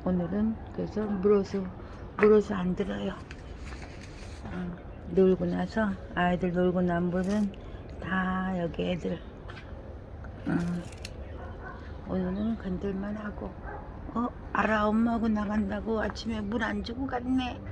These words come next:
에이. <laughs> 응, 오늘이, 아, 알아, 아, 학교,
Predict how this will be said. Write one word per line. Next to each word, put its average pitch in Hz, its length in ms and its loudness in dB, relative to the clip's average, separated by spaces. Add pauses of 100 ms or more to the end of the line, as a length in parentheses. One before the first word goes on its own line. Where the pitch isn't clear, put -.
(120)
에이. 240 760 -6 (200)
<laughs> - 260 0 (920)
응, 185 140 -4 (320)
오늘이, 226 680 4 (540)
아, 202 360 2
알아, 196 420 0 (680)
아, 190 680 -4
학교, 202 440 -4